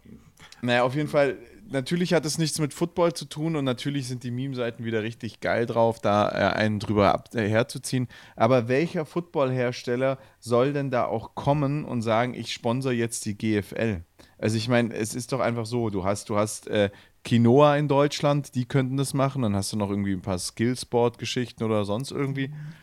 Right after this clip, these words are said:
Und die kleinen, die kleinen Hersteller, aber von denen ist ja keiner jetzt, sag ich auch mal, finanzkräftig genug, da das komplette Sponsoring einer Liga zu übernehmen, ist ja auch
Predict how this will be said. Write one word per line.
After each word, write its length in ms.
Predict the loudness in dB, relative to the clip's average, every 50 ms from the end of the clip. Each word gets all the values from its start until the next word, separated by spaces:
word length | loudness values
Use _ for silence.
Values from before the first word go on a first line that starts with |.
| -20 -20 -20 -10 -2
Und 140 | -2 0 0
die 80 | 0
kleinen, 560 | 0 4 4 6 6 6 4 2 0 -2 -4
die 120 | -6 -8 -6
kleinen 360 | 2 4 4 4 4 4 2
Hersteller, 480 | 0 0 0 0 -2 -4 -4 0 0 0
aber 120 | 0 0
von 180 | -4 -4 -4 -2
denen 160 | -2 -4 -4
ist 100 | -4 -4
ja 80 | -6
keiner 300 | -4 -2 -2 0 2 2
jetzt, 160 | 2 0 0 0
sag 120 | -2 -2
ich 140 | -2 -4 -4
auch 80 | -2
mal, 240 | 2 2 4 2 2 0 -6 -20 -20 -20 _ 0
finanzkräftig 880 | 4 6 6 6 6 4 2 -2 -2 0 0 0 0 -2 -10 -14 -10
genug, 300 | -6 -4 -2 -4 -4 -2
da 100 | -4 -4
das 160 | -4 -4 -8
komplette 420 | -6 -6 -6 -4 -4 -6 -6 -6 -10
Sponsoring 560 | -12 -6 -6 -4 -4 -2 -2 -2 -2 -2 -2
einer 220 | -2 -2 -2 -2
Liga 340 | -2 -4 -6 -4 -4 -4 -4
zu 140 | -4 -8 -8
übernehmen, 320 | -8 -6 -4 -4 -4 -4
ist 80 | -6 -6
ja 100 | -6 -6
auch 160 | -6 -8 -10